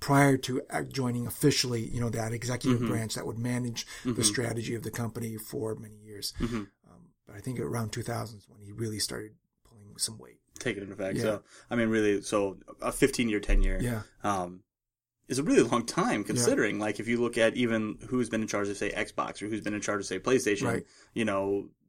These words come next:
Speaker 2: they kind of, I don't wanna say come and go. I mean, y-, they, they last, but at the same time, it's like, they don't really last that, that, that long,
Speaker 1: Well,
Speaker 2: you
Speaker 1: they'll
Speaker 2: know?
Speaker 1: go from Sega to Xbox to
Speaker 2: Mm-hmm.
Speaker 1: E A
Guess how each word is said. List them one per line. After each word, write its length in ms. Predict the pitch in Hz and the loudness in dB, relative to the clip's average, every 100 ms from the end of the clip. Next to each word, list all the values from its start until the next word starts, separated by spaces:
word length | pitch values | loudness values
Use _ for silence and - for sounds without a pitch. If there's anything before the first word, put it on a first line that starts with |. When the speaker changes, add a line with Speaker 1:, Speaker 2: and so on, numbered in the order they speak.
| _ - | _ -10
Speaker 2:
they 180 | - 123 | 0 2
kind 300 | 139 120 110 110 | 2 0 4 4
of, 380 | 107 104 - - | 4 0 -2 2
I 40 | |
don't 80 | 135 | 2
wanna 80 | 110 | 2
say 100 | 101 | -2
come 140 | 104 | -8
and 100 | 90 | -8
go. 280 | 87 95 85 | -2 -2 0
I 60 | 92 | -4
mean, 200 | 92 95 | -4 -6
y-, 200 | 98 104 95 | -4 -4 -2
they, 160 | 101 - - | -2 -4 -6
they 160 | 110 - _ - | -6 -6 _ -8
last, 460 | 107 110 85 90 - | -2 0 -2 -6 -4
but 160 | 107 98 - - - | -4 -4 -10 -18 -8
at 80 | 107 | -4
the 80 | 113 | 0
same 240 | 104 92 | 0 -2
time, 360 | 123 135 107 101 | 2 4 4 2
it's 140 | 98 | -2
like, 240 | 101 92 - _ _ _ _ _ _ - | -4 -6 -10 _ _ _ _ _ _ -12
they 100 | - 110 | -2 0
don't 120 | 101 | 0
really 100 | 92 | -2
last 240 | 92 90 | -4 -4
that, 320 | 104 98 - | -4 -4 -6
that, 260 | 110 117 - | -6 -4 -2
that 180 | 120 101 | -2 -2
long, 300 | 90 92 - _ 151 | -10 -20 -20 _ 4
Speaker 1:
Well, 100 | 139 | 6
Speaker 2:
you 60 | |
Speaker 1:
they'll 100 | 147 | 8
Speaker 2:
know? 40 | 143 | 8
Speaker 1:
go 80 | 147 | 8
from 160 | 139 | 8
Sega 580 | - 147 135 139 127 127 _ _ _ | 6 8 8 8 4 2 _ _ _
to 160 | - 147 | 2 2
Xbox 680 | - 117 - 131 120 120 - | 2 0 -2 0 0 2 6
to 80 | 147 | 6
Speaker 2:
Mm-hmm. 260 | 131 127 135 | 8 6 6
Speaker 1:
E 180 | 143 135 | 4 4
A 380 | 127 127 131 | 2 -2 -4